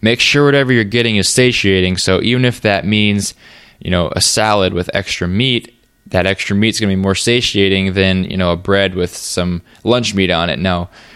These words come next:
if a sandwich is what you're craving and that's why you're even there, get that, but, you know, log it ahead of time, make a plan, try to choose things that are satiating. So maybe instead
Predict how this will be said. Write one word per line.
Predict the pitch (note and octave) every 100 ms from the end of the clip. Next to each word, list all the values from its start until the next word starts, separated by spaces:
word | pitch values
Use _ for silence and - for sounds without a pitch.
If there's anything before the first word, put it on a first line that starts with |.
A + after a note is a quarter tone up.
| - - _ - _ _ -
if | G2 - - _ -
a |
sandwich | G2+ G#2+ G2 G2
is | G2
what | F#2+ -
you're | E2+
craving | - C3+ C3+ C3+ C3
and | F#2+
that's | F#2 -
why | F#2 F2+
you're | F#2 F2+
even | F2 F2
there, | G2 G#2 G2+ - - - _ -
get | D3+ D3+
that, | A2 G2+ F#2 -
but, | G#2 - _ -
you | F#2+
know, | F2+
log | F#2 G2+
it | A#2
ahead | A2+ A2
of | G#2
time, | - G2
make | F#2+ F#2+
a | -
plan, | - A#2+ A#2 G2 F#2 - - _
try | - G#2
to | G#2
choose | - A2 G#2
things | - G2 F#2
that | F#2
are |
satiating. | F2+ - F#2 F2+ E2+ E2+ F2+
So | - F#2+
maybe | G2 G#2 G#2
instead | G2 - - G2 F#2+ F#2+